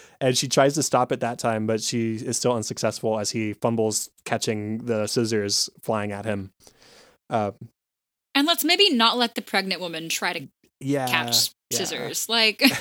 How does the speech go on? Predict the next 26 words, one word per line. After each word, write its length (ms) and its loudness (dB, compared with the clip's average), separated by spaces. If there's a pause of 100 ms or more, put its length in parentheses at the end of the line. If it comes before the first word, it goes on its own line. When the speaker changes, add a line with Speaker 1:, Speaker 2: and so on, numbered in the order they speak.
(160)
Speaker 1:
<laughs> 1000 0
And 140 6
then 100 4
the 120 6
other 320 8 (260)
small 280 4
moment 240 2
I 40 2
wanted 220 0
to 100 -2
mention, 560 0
um, 440 -4 (640)
Oscar 280 2
and 100 2
Pam 280 2
are 80 2
still 260 2
trying 220 0
to 60 0
figure 180 4
out 100 4
how 80 0
to 60 4
repack 480 -2
the 80 -6
box, 460 0